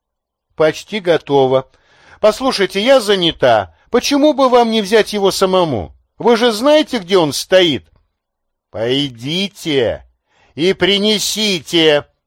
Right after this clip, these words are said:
если не хотите избавиться от этой старой кошёлки". "Ладно, сейчас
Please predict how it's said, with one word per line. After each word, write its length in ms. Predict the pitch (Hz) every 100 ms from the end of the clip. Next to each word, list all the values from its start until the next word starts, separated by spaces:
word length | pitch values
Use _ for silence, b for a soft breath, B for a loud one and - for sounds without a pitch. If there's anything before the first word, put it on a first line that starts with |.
| _ _ -
если 380 | 143 170 180
не 100 | 190
хотите 560 | 180 190 185 190 - 190
избавиться 600 | 143 127 208 202 180 185
от 100 | 180
этой 220 | 180 175
старой 540 | 160 - - 190 175 156
кошёлки". 1120 | - 185 - - 220 175 131 107 117 104 80 _ _ _ _ _ _ _ _ _ _ -
"Ладно, 800 | 95 95 95 87 82 113 139 160 _ _ _ _ _ _ _ _
сейчас 1160 | - - 113 101 - - 160 170 - - -